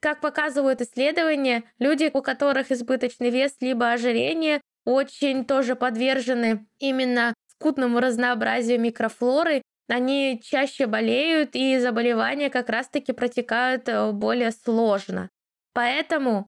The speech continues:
здесь, э, если подводить такой итог, для нашей микрофлоры важно, чтобы мы достаточно потребляли клетчатки, кисломолочных продуктов, ферментированные продукты, далее вели активный образ жизни и имели здоровый вес.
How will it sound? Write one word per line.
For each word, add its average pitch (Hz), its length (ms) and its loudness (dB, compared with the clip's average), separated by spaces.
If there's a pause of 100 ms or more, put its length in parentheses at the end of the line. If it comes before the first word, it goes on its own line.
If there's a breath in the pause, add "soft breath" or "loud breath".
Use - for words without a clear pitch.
(100)
здесь, 269 520 0
э, 254 320 2
если 254 280 0
подводить 262 480 0
такой 240 400 0
итог, 294 440 -2
для 240 180 0
нашей 269 380 -4
микрофлоры 262 640 0
важно, 240 500 -4
чтобы 285 380 -2
мы 311 160 2
достаточно 254 680 -4
потребляли 226 680 -2
клетчатки, 269 680 -2
кисломолочных 247 800 -2
продуктов, 254 640 0
ферментированные 254 840 0
продукты, 254 640 -2 (260)
далее 247 420 0
вели 233 240 2
активный 226 500 0
образ 220 340 0
жизни 262 540 0
и 226 40 2
имели 226 320 2
здоровый 220 600 0
вес. 202 240 -2